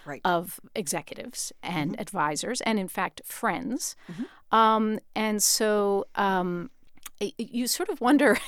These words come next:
Speaker 2: <laughs> you know, that was a demanding job. And
Speaker 1: Right.
Speaker 2: then, you know, when is he, when is he moonlighting as a Shakespeare,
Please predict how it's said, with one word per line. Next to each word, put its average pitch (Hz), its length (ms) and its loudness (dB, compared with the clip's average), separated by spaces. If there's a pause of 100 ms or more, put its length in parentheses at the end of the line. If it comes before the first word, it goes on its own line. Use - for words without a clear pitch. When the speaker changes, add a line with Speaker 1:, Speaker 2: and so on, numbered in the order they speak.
Speaker 2:
<laughs> - 180 -8
you 294 60 0
know, 254 260 4 (280)
that 233 340 8
was 285 160 6
a 254 60 2
demanding 185 560 0
job. 185 440 -2 (380)
And 247 200 4
Speaker 1:
Right. 254 60 6
Speaker 2:
then, 269 320 4
you 262 160 0
know, 262 120 6
when 247 320 4
is 440 140 2
he, 277 420 2
when 262 280 2
is 330 140 0
he 285 120 6
moonlighting 240 880 6
as 208 480 0
a 214 100 0
Shakespeare, 202 840 0